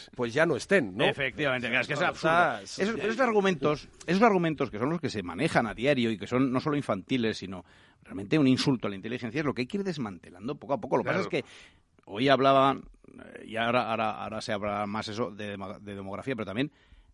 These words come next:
Speaker 2: de educación, que es lo que hablamos siempre. No es
Speaker 1: Sí.
Speaker 2: un problema único en España,
Speaker 1: Mm.
Speaker 2: pero en general es un problema de educación. Es decir,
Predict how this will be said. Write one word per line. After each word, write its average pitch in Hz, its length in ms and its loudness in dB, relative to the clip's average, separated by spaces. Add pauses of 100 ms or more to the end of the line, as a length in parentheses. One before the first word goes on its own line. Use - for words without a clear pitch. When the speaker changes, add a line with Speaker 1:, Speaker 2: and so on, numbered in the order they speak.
Speaker 2:
de 98 260 -10
educación, 85 680 -14
que 98 100 -16
es 101 40 -12
lo 107 80 -8
que 104 60 -6
hablamos 101 340 -6
siempre. - 320 -8
No 120 140 -6
es 135 60 -6
Speaker 1:
Sí. 143 60 -6
Speaker 2:
un 131 60 -2
problema 120 280 -4
único 110 200 -6
en 98 80 -10
España, 90 320 -14
Speaker 1:
Mm. 98 60 -10
Speaker 2:
pero 104 180 -10
en 92 60 -12
general 107 420 -2
es - 160 -8
un 120 60 -2
problema 123 260 -4
de 110 320 -4
educación. 95 460 -8 (300)
Es 110 120 -8
decir, 170 220 2